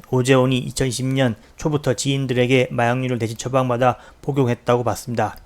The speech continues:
이천이십이 년 시월 은퇴한 오 씨가 현역 시절부터 마약류를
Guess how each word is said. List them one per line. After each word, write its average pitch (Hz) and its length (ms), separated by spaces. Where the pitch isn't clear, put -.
이천이십이 127 500
년 123 220
시월 127 300
은퇴한 123 440
오 135 80
씨가 - 360
현역 156 220
시절부터 131 560
마약류를 127 640